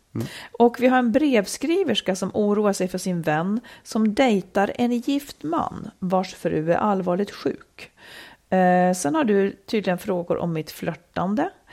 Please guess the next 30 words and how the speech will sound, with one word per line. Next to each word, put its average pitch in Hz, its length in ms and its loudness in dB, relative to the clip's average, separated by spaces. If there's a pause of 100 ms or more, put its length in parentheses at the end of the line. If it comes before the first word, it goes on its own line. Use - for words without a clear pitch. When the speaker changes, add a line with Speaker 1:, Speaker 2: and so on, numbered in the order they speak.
(420)
Speaker 2:
Och 254 280 4
vi 240 120 0
ska 262 140 0
också 262 180 -4
ta 202 140 2
upp - 200 2
typ 202 200 -4
sex - 360 -4
stycken 175 340 -4
tankefel 180 800 -2
kring 160 360 -4
relation 160 560 -2
och 160 160 -4
separation. 143 720 -6 (180)
Och - 280 -2
sen 185 240 0
också 208 340 -2
prata 175 380 -2
om 147 180 -4
rädsla - 760 -2 (300)
och 214 200 0
hur 156 220 -2
man 160 140 -4
ska, 180 340 -2 (320)
ja, 247 360 2 (140)
komma 240 220 -2
till 240 140 0
rätta 254 300 -4
med 339 120 -2
detta. - 300 -10